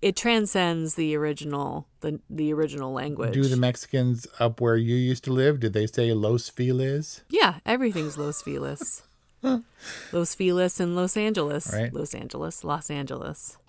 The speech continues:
Speaker 1: You know, I never really thought of Del Amo as being the, the Mall of Love.
Speaker 2: <laughs> I, I didn't think of it either until exactly this moment.
Speaker 1: <laughs>
Speaker 2: Yeah, it's more like the mall of, like, gang fights and shootings.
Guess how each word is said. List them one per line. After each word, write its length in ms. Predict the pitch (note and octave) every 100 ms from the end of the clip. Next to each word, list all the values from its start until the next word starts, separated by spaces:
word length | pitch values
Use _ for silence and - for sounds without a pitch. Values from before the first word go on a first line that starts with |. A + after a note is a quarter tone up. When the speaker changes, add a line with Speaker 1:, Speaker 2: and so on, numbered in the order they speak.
| _ -
Speaker 1:
You 80 | G#3+
know, 80 | A3+
I 40 |
never 280 | A#3 C4 C#4
really 180 | C4 A3+
thought 280 | - A3
of 160 | F3 D3+
Del 160 | E3 E3
Amo 300 | F3 D3 D3
as 120 | C#3+
being 380 | - D3+ D3+ D3
the, 300 | D3+ D3 - -
the 100 | D#3
Mall 320 | D#3 D#3+ D3+
of 100 | D3+
Love. 480 | E3 D#3+ C3 - - - F4+ - _ _
Speaker 2:
<laughs> 480 | _ - - - -
I, 160 | B2 -
I 100 | B2+
didn't 280 | C#3 D3 D3
think 180 | D#3 C#3+
of 120 | D3
it 80 | C3+
either 380 | D#3+ D#3+ G#2+
until 400 | G#2+ A2+ G#2 G#2
exactly 560 | F#2+ F#2+ G#2 A2 - A#2+
this 260 | A2 A2 -
moment. 380 | F2 D#2+ D#2 -
Speaker 1:
<laughs> 40 | - - _ _ - - - F#3+ - F3+ -
Speaker 2:
Yeah, 960 | - - - - - - F#4 F#4 F#2 E2 -
it's 160 | A#2 E3+
more 160 | A3
like 180 | A#3 -
the 60 | B2
mall 360 | G#2 G#2+ A2+
of, 160 | G#2 G2+
like, 340 | F#2 F2+ - _
gang 280 | - G2 G#2+
fights 400 | - A2 A2 -
and 160 | F#2+ E2+
shootings. 600 | - G2 B2+ F3+ -